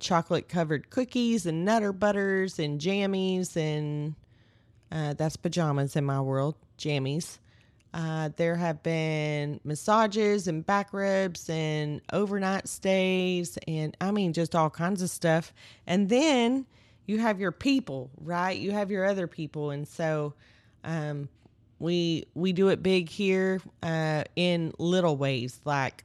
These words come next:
your favorite breakfast or special breakfast, or, um, which all probably contains sugar. You know, I mean, if we're just gonna be honest, it, it contains some sugar for one day. Uh, anyway,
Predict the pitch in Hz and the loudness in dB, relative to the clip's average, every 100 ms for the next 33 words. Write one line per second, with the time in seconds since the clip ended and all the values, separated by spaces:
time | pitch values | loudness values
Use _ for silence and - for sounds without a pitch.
0 | - 131 139 135 147 143 175 - 254 262 | -16 -8 -6 -2 -2 2 2 4 4 4
1 | - 151 147 170 175 - 233 - 170 143 | 2 0 0 -2 -2 2 2 2 0 0
2 | 139 127 - 123 - - 151 147 143 143 | -2 -4 -6 -8 -8 -6 -4 -4 -4 -6
3 | 139 - - _ _ _ - 160 151 147 | -8 -16 -20 _ _ _ -10 -6 -4 -6
4 | - 165 165 175 175 175 160 151 156 147 | -4 -4 0 0 0 0 0 0 -2 0
5 | 147 135 - 151 127 127 131 - 156 147 | 0 -2 -2 -2 0 -4 -6 -8 -2 0
6 | 139 143 147 147 - 151 139 147 - 151 | 0 0 0 0 0 -2 0 -2 0 0
7 | 139 143 131 135 120 - - 185 208 - | 2 0 0 -2 -6 -10 -6 -2 -2 -2
8 | 185 190 165 160 151 - 147 - 156 156 | -4 -2 -2 -2 -4 -4 -4 -2 -2 -2
9 | 190 - - 175 160 160 156 147 180 - | -6 -10 -4 -2 0 0 0 -2 -4 -8
10 | _ _ _ - - 185 180 180 - 349 | _ _ _ -20 -14 -6 -4 -4 0 0
11 | 240 117 | 0 -2